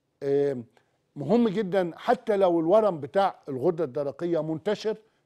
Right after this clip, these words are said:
يعني مدي ثانويات في الرئة أو لازم برضو الجراحة، لأن الجراحة هي العلاج الأساسي واستئصال الغدة الدرقية بالكامل مع الغدد الليمفاوية. اتكلمت عن مميزاته،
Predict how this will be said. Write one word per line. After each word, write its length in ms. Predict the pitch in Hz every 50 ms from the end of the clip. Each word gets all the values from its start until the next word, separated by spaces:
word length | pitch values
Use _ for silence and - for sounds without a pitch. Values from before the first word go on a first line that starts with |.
| _
يعني 240 | 156 147 131 139 147
مدي 260 | 165 190 185 165 170
ثانويات 500 | 143 - - 147 139 139 151 180 185 -
في 120 | - - 143
الرئة 180 | 123 151 185 185 170 156 160 180
أو 140 | 202 214 208 - _ _ _ _ _ _ _
لازم 380 | 135 143 196 196 147 180 165
برضو 220 | 156 175 170 139 151
الجراحة، 380 | 120 104 120 98 - - - _ _ _ _ _ _ _ _ _ _ _ _ _ _ -
لأن 380 | 117 135 139 143 139 147 147 - _ -
الجراحة 640 | 135 117 110 139 135 156 196 202 - - 220 208 - _ _ _ _ _ _
هي 160 | 156 175 190
العلاج 500 | 180 160 135 135 147 165 196 214 180 170
الأساسي 640 | 175 156 - - 143 - - 160 156 - - - 107 - _ _ _ _ _
واستئصال 680 | 120 123 - - - 139 117 - - 185 202 208 180 - - 139
الغدة 380 | 131 123 147 190 170 151 160
الدرقية 680 | 135 120 120 139 127 127 120 - - 185 196 170 143 131 - _ _ _ _ _ -
بالكامل 580 | 139 131 123 - - 185 202 208 220 226 269 - _ _ _ _
مع 360 | - 160 190 185 170 170 147 - - -
الغدد 500 | 131 123 117 160 185 170 175 147 127 - -
الليمفاوية. 720 | 139 127 135 135 120 - 143 143 147 175 208 220 226 214 - _ _ _ _ -
اتكلمت 500 | 123 _ - 151 147 180 214 196 - 165
عن 160 | 143 160 170
مميزاته، 760 | 165 147 135 131 127 127 123 123 120 180 208 190 - 240 240